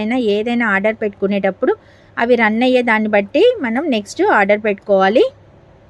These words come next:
ఇదిగోండి మా షాప్లో అమ్మాయి బ్యాంగిల్స్ వేసుకొని చూపిస్తుంది, ఎంత బాగున్నాయో చూడండి. ఇలా హెవీగా కావాలి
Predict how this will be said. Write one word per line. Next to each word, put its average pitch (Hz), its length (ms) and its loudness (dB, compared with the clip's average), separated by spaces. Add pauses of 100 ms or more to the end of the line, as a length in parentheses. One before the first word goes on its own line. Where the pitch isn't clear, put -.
(2250)
ఇదిగోండి 262 340 2 (500)
మా 214 160 -4
షాప్లో 214 320 -2
అమ్మాయి 240 340 -4
బ్యాంగిల్స్ 226 420 -6
వేసుకొని 208 400 -4
చూపిస్తుంది, 202 520 -2 (120)
ఎంత 214 180 -2
బాగున్నాయో 208 600 -4
చూడండి. 196 440 0 (420)
ఇలా 247 220 0 (100)
హెవీగా 254 400 0 (120)
కావాలి 214 300 0